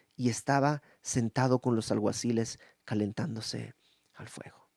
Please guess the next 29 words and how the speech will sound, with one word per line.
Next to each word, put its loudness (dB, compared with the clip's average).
Claro, 0
el, -6
el 4
frío 4
en -2
el 0
corazón 2
de 4
Pedro 4
ya 2
empezaba -2
a, -6
a 2
echa-, 0
a -6
hacer 0
mella. 2
Y -12
ya 6
no 4
puede 2
seguirlo 2
de -2
cerca. -4
Ahora 4
lo 6
sigue 4
de 4
lejos -2